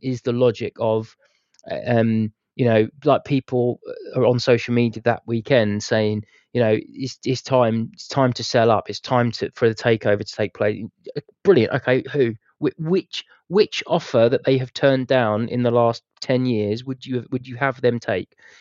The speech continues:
Because do you think for one second in this tiny little goldfish bowl of the tiny little sports market that is Norwich, do you think there is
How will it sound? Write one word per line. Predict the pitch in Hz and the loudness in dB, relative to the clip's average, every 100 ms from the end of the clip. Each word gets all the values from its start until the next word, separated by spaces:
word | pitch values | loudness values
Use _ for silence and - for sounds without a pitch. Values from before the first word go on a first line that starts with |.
| _ | _
Because | - 160 | -8 -6
do | - 214 | -2 -2
you | 208 202 | -2 -2
think | 180 175 - | 2 0 0
for | - | 0
one | 143 156 156 | 2 2 0
second | - 147 - 90 120 - _ _ _ | -4 -6 -6 -4 -6 -8 _ _ _
in | 139 143 | -2 0
this | 147 | 0
tiny | - - 170 175 175 | -4 0 2 4 2
little | 160 135 | 0 2
goldfish | 147 147 143 110 - | 4 4 2 -4 0
bowl | 104 104 | 2 4
of | 107 113 | 2 -4
the | |
tiny | - 143 139 135 | -4 2 2 2
little | 127 - | 0 -2
sports | - 131 - | 0 2 2
market | - 98 101 - | -2 -2 -2 -4
that | - - | -4 -4
is | 117 | 0
Norwich, | 123 95 98 - - - - - | 2 2 -2 -8 -18 -20 -16 -4
do | 262 | 0
you | 247 | 0
think | 214 208 | 0 0
there | 139 147 | 4 4
is | 156 | 4